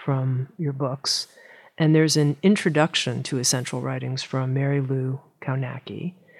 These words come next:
And she's writing about you, and she's writing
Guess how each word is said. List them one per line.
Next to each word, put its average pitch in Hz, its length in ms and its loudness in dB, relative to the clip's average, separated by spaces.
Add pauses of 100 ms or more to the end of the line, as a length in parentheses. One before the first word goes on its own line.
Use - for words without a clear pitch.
(220)
And 139 200 0
she's 143 200 -2
writing 151 280 2
about 151 300 2
you, 127 360 -4
and 143 220 0
she's 143 380 0
writing 151 560 4